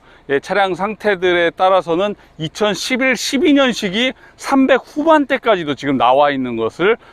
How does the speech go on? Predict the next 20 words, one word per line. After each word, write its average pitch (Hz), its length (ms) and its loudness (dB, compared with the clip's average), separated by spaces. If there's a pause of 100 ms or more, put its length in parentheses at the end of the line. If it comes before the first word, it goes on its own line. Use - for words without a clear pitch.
(120)
볼 214 180 -2
수 214 100 -4
있습니다. 127 440 -4
정말 156 320 2 (460)
어마어마하게, 196 1040 4 (160)
왜? 143 260 2 (240)
차 - 180 -2
가져오기가 220 440 2
지-, 156 260 -4 (160)
요즘 143 280 2
너무 143 240 2
어렵거든요. 113 520 -2
차가 226 260 -4
잘 147 200 -4
나오질 123 420 0
않습니다. 107 540 -6 (460)
오늘 247 380 2
소개하려고 247 760 4
하는 220 220 2
차량은요 190 680 2